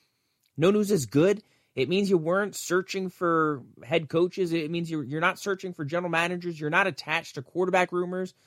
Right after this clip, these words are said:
You have some sort of stability. Maybe not great stability in the Jets' case, but it's stability nonetheless. And the fact that they're not searching for a head coach, they're not looking for a general manager, they're not attached to all these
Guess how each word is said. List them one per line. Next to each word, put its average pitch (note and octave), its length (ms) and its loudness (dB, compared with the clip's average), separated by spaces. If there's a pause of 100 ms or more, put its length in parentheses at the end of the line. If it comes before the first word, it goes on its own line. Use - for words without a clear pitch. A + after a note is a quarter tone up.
(160)
You C#3 120 0
have F#3 280 2
some F3+ 300 -2
sort F#3+ 280 -4
of D#3 140 -4
stability. D#3 760 -2 (320)
Maybe A3 160 4
not G#3+ 160 4
great D3 300 2
stability G#3 480 2
in G3+ 80 0
the G3 40 0
Jets' G#3 280 0
case, G3+ 340 -6
but E3 240 2 (300)
it's E3 180 0
stability F3+ 640 2
nonetheless. F3 840 -2 (380)
And D#3+ 140 0
the D#3 60 0
fact F#3+ 220 2
that F#3 80 -4
they're F3+ 140 0
not F3 260 2
searching F#3 380 -2
for F#3+ 140 0
a F#3 40 4
head F3 140 0
coach, F3+ 240 0
they're F3+ 100 0
not F3 260 0
looking F3+ 220 -2
for F3 160 -2
a F3 60 4
general F3 280 2
manager, F3 380 0
they're E3 140 0
not F3 300 2 (260)
attached F3 460 -2
to G3 60 4
all F#3 280 4
these F3+ 240 0